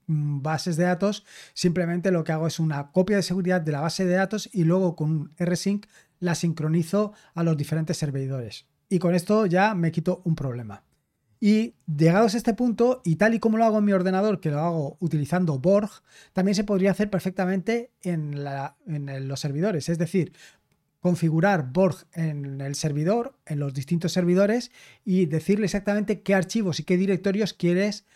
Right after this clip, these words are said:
que se haga copia de seguridad. Y a partir de ahí, con un rsync, copiarlo.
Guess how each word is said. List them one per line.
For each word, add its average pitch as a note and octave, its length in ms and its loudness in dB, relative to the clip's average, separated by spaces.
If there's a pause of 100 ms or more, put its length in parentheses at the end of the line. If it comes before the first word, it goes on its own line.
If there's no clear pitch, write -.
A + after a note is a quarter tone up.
(220)
que F3 100 0
se E3+ 140 -2
haga F#3 180 0
copia F#3 320 0
de F3+ 80 0
seguridad. C#3+ 520 -4 (100)
Y E3+ 80 2
a D#3+ 80 2
partir D#3+ 260 -2
de F3 60 2
ahí, F3+ 180 2
con D3+ 160 -4
un E3 180 2
rsync, F3+ 360 -2
copiarlo. - 440 -8